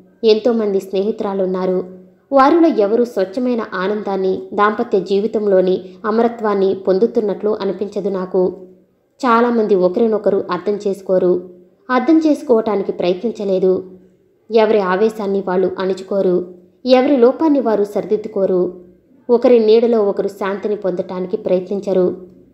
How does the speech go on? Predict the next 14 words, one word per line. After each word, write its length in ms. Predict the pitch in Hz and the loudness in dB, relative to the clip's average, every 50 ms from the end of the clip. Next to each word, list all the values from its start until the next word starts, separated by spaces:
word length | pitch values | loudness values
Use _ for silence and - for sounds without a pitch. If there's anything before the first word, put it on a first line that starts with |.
| _ _ _ _ _ _ 233 | _ _ _ _ _ _ 4
ఎవరి 280 | 226 220 214 220 220 | 4 4 6 4 2
స్వార్థాలను, 760 | 220 - - 208 190 202 190 208 208 190 185 185 185 185 185 185 - - | 0 0 -2 -2 -2 0 -2 -2 -2 -2 0 0 0 0 0 -2 -2 -2
ఆపేక్షలను, 760 | 196 208 220 214 233 226 226 - - 208 196 185 185 180 185 | 0 0 0 0 0 -2 -2 -2 -2 -2 0 2 2 2 2
భావాలను, 840 | 180 185 190 202 190 196 208 226 220 208 202 190 190 185 185 180 180 | 0 0 0 2 2 2 2 2 0 0 0 2 2 2 0 0 -2
భావుకత్వాలను, 1000 | 214 208 240 240 254 285 285 277 254 262 - 233 226 220 208 196 190 185 185 185 180 180 | 0 2 2 4 4 2 2 -2 -4 -4 -4 -4 -2 0 0 0 2 0 0 -2 -2 -4
ఆశయాలను, 720 | 180 180 185 - - 214 208 202 202 196 190 185 185 180 180 - - - - | -2 -2 -4 -4 -6 -6 -4 -4 -2 -2 0 0 0 -2 -4 -8 -14 -6 0
నడవడికను, 840 | 240 226 214 202 214 208 196 214 208 - 196 190 190 180 175 180 180 - - | 2 4 6 6 6 6 4 2 0 0 -2 0 0 2 0 0 -2 -8 0
దుర్గుణాలను, 1040 | 208 226 220 208 196 220 226 220 208 202 196 196 185 190 180 180 180 180 - - - _ _ _ - 240 | 4 4 4 6 4 2 2 2 0 -2 -2 -2 0 0 0 0 -2 -4 -8 -14 -20 _ _ _ -4 0
అరాచకాన్ని, 760 | 247 254 262 269 269 262 254 - 233 214 202 190 190 190 190 | 0 2 2 0 0 -4 -4 -4 -2 0 2 4 4 4 2
గడుసుతనాన్ని, 960 | 196 185 190 185 180 - - 226 - 220 214 202 190 190 190 185 180 190 - - - - - | 2 4 2 2 2 0 -4 -6 -6 -6 -6 -4 -2 -2 0 0 0 -2 -4 -8 -12 -18 -6
దర్పాన్ని, 720 | - 202 190 185 - - - 196 196 190 185 185 185 185 185 185 - | -2 -2 -2 -2 -2 -6 -10 -6 -2 -2 0 0 -2 -4 -6 -6 -2
ప్రలోభాలను, 840 | 247 214 202 202 214 214 202 202 190 190 190 185 180 175 180 185 180 - | 2 4 4 4 4 2 0 -4 -6 -6 -4 -2 -2 -2 -2 -4 -4 -4
అలవాట్లను, 760 | 190 180 185 185 208 196 196 - 202 185 185 180 180 185 180 - - - - _ - 254 | -2 -2 0 0 -2 -4 -6 -6 -6 -4 -2 -2 -2 -4 -6 -10 -18 -20 -20 _ 0 4
చాదస్తాలను, 800 | 220 208 202 220 214 - - 214 196 190 185 180 175 180 180 | 4 4 4 2 0 -4 -6 -10 -8 -6 -4 -4 -2 -4 -4